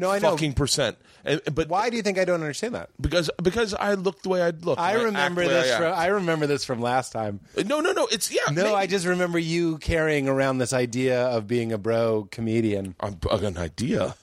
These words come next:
Speaker 1: But you know what's funny?
Speaker 2: An idea.
Speaker 1: And you
Speaker 2: Are
Speaker 1: know
Speaker 2: you
Speaker 1: what's
Speaker 2: out of your fucking mind? Do you
Speaker 1: and
Speaker 2: think
Speaker 1: you
Speaker 2: if I go to fucking Meltdown, everyone's like, "Oh, I can't wait to
Speaker 1: Oh.
Speaker 2: see what he, why isn't he wearing a sweater?" Like, what?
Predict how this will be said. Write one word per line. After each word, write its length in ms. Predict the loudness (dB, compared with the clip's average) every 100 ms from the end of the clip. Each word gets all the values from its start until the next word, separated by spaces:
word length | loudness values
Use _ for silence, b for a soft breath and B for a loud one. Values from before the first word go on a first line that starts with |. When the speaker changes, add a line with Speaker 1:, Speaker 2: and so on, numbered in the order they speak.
| _ 0
Speaker 1:
But 100 | 2
you 80 |
know 80 | 2
what's 160 | 2 2
funny? 300 | 2 2 2
Speaker 2:
An 100 | 2
idea. 580 | 0 -2 -2 -2 -4 -2
Speaker 1:
And 120 | 2
you 40 | 4
Speaker 2:
Are 20 |
Speaker 1:
know 60 | 4
Speaker 2:
you 20 |
Speaker 1:
what's 120 | 4
Speaker 2:
out 60 | 2
of 40 |
your 80 | 0
fucking 340 | 0 -4 -2 0
mind? 260 | 0 2
Do 60 | 2
you 20 |
Speaker 1:
and 80 | 2
Speaker 2:
think 80 | 2
Speaker 1:
you 40 |
Speaker 2:
if 40 | 0
I 80 |
go 180 | 0 2
to 60 | 0
fucking 500 | 0 -2 0 -2 -2 B B
Meltdown, 600 | -2 0 0 0 2 0
everyone's 460 | 0 2 2 0 0
like, 260 | 0 0 -6 B -2
"Oh, 100 | -2
I 140 | 0
can't 160 | 0 2
wait 160 | 0
to 60 | 0
Speaker 1:
Oh. 40 |
Speaker 2:
see 140 | -2 2
what 140 | 2
he, 220 | 0 -4 -6 b b
why 260 | -10 -2 0
isn't 180 | 0 0
he 60 | 0
wearing 180 | 0
a 60 | 2
sweater?" 420 | 0 0 -2 -2 -6 -2
Like, 240 | -2 0
what? 160 | -2